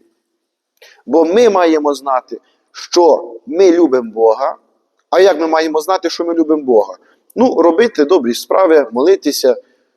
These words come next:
е, перемагати свою плоть, щоб дух в нас був вище, а плоть, наше тіло, нижче в перспективах життєвих.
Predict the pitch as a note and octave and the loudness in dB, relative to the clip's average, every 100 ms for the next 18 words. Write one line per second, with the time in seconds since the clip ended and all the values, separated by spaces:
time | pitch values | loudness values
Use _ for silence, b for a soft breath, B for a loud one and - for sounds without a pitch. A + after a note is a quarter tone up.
0 | _ _ _ - A#2+ A2+ A#2 D3+ D3+ E3 | _ _ _ 0 2 2 4 2 2 0
1 | F#3+ D#3+ D3 - F3 E3+ C3+ A#2 E3+ F#3+ | 0 0 -2 0 0 2 0 -2 2 2
2 | - - _ _ _ _ _ _ _ _ | 0 -10 _ _ _ _ _ _ _ _
3 | _ _ _ - D#3+ D3 C3+ A#3+ A#3 - | _ _ _ -4 0 0 2 2 0 -2
4 | - D#3+ D#3 - - _ _ _ _ - | -2 -2 -2 -8 -16 _ _ _ _ -6
5 | C3 F3 C3 B2 G3 D#3+ - D3 - C3 | 2 4 4 4 2 2 -4 -4 -2 -4
6 | - G#3+ A3 D3+ C#3+ - C3+ - B2+ A2+ | 0 2 2 -2 -6 -6 -10 -4 -4 -4
7 | B2+ F3 D#3+ - C#3 B2+ _ _ _ _ | -4 -6 -6 -8 -8 -8 _ _ _ _
8 | _ - C#3+ - D3+ - D#3+ C#3+ C#3 C3+ | _ -2 0 0 -4 0 2 2 2 0
9 | C#3 D3 C3+ B2+ - | 0 2 2 0 -8